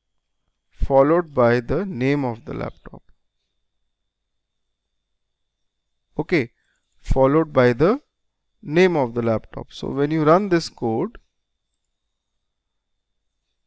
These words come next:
okay, hold on, sorry, I can write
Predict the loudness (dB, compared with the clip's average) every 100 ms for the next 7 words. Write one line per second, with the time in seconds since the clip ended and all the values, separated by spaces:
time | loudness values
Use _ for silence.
0 | _ _ _ _ _ _ _ -16 -12 -10
1 | -10 -10 -14 -14 -10 -10 -12 -6 -4 -4
2 | -6 -2 -4